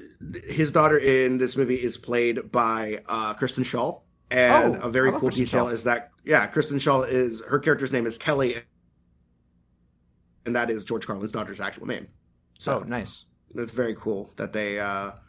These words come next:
Speaker 1: they tie that all together. And they also have a, a, a little vocal cameo from him at one point, which is nice.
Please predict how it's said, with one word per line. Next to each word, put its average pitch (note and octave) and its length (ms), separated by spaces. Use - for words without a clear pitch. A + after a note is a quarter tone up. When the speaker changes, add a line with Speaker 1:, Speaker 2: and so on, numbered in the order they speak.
Speaker 1:
they A2+ 100
tie A2 200
that G#2 160
all G2 140
together. G2 420
And G#2 380
they A2+ 80
also A2+ 240
have G#2 100
a, A2 60
a, A#2 460
a - 40
little C#3 220
vocal B2 360
cameo G#2+ 460
from G#2+ 220
him G#2 320
at A2 140
one G2+ 240
point, G2+ 300
which G#2+ 160
is F#2+ 100
nice. G2 440